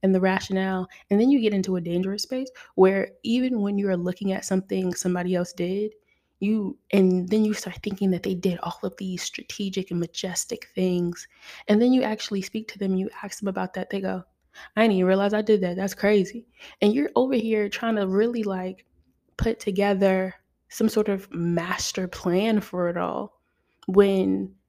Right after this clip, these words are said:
just doing the work can have you productive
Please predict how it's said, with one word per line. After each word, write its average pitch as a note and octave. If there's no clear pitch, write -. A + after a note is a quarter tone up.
just A3
doing G3+
the F3+
work F#3
can F#3
have F#3
you F3
productive F#3